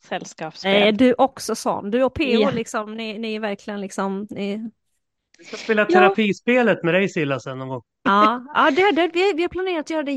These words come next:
Speaker 2: jättelänge. Vi får, vi får göra det på nyår. Vi har fortfarande inte gjort det. Det ser jag fram emot.
Speaker 1: Så länge man inte spelar för att ha roligt, så är jag med.
Speaker 2: Vadå? Spela för att inte ha roligt? Det är väl just därför man spelar, för att ha kul,
Speaker 1: Nej,
Speaker 2: eller vadå?
Speaker 1: man spelar för att vinna.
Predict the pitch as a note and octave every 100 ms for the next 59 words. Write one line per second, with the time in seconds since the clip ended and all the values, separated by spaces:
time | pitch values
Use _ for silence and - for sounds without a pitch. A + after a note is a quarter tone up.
0 | B3 F4+ E4 - A#3+ A3+ G#3 G#3 C4 C#4+
1 | C#4 C#4+ D4 F#4 C#4+ C4 C#4 D4+ A#3 A3
2 | B3 - D4 A#3+ A3 G#3+ G#3+ C#4 - -
3 | _ A3+ - A#3 - G3+ G3+ G#3 - -
4 | - _ _ - - C4 D4 C#4+ C#4 C4+
5 | C4+ B3 A3+ G3+ - A3+ G3 F3 E3+ E3
6 | - E3+ - E3+ F#3+ E3 E3+ - _ -
7 | - _ _ _ _ - - E3+ - -
8 | _ _ _ _ _ _ - G#3+ F#3+ D#3
9 | _ - - A#3 G#3+ G#3 G3+ G3 G3+ A#3
10 | A3 B3+ A3+ G#3 A#3 - G#3 G3 G3+ F#3+
11 | - B3 F#3+ D4+ F4 G3+ G3 - E4 G#3
12 | G3+ A#3 A#3 C4 - A#3+ G#3 G3+ G3+ F#3+
13 | D#3